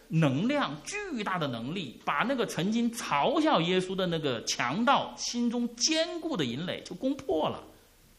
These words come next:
这个强盗就说：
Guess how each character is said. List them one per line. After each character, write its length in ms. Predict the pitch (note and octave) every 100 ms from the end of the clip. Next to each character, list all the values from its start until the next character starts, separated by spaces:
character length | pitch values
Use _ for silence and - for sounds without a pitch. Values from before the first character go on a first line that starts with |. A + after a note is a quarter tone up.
| - _ _ _ _ _ _ _ _ _ _ _ - _ _
这 80 | -
个 60 | F#3+
强 160 | C#3+
盗 100 | E3
就 120 | D3 C#3
说： 280 | C#3 -